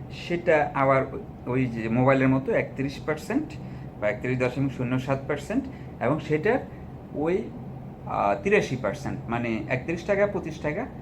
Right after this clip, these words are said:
একশো টাকা যদি আপনার ল্যাপটপের দাম হয়, ছাপ্পান্ন থেকে সাতান্ন টাকা আপনাকে ট্যাক্স বা জ-, জরিমানা সহ ট্যাক্স পে করতে হবে। এর বেশি হলে কিন্তু আবার ঝামেলা, তখন আবার হান্ড্রেড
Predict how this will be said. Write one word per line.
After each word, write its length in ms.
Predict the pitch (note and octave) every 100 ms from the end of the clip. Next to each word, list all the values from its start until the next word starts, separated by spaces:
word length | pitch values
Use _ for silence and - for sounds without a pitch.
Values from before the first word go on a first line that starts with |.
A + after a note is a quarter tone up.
| -
একশো 280 | C3 C3 F3+
টাকা 200 | F3 E3+
যদি 200 | E3 E3
আপনার 240 | D#3 D#3 C#3+
ল্যাপটপের 420 | C3 - D#3 D#3+
দাম 160 | C#3+ E3
হয়, 100 | G3
ছাপ্পান্ন 400 | - C3 C#3+ C#3+
থেকে 200 | C#3+ D3+
সাতান্ন 400 | C3+ C3 C#3 C3
টাকা 220 | B2+ A#2+
আপনাকে 340 | C3+ C#3+ C#3 - - - - -
ট্যাক্স 280 | - A#2 - -
বা 80 | A#2+
জ-, 500 | A2+ F#2 - A2 A2+
জরিমানা 380 | C#3+ C#3 C3 C3
সহ 160 | D3
ট্যাক্স 300 | C3 B2 - -
পে 160 | B2 A2
করতে 240 | A#2 -
হবে। 260 | G2 G#2 - - - - - - - - - - - - - - -
এর 240 | F3 G#3+
বেশি 320 | F3 F3 F#3+
হলে 220 | F3 E3
কিন্তু 260 | E3 D#3 D3
আবার 180 | B2+ B2
ঝামেলা, 440 | B2 A2+ G#2 A2 G3+
তখন 340 | - C#3 C#3
আবার 220 | B2+ B2
হান্ড্রেড 260 | B2 A#2 A#2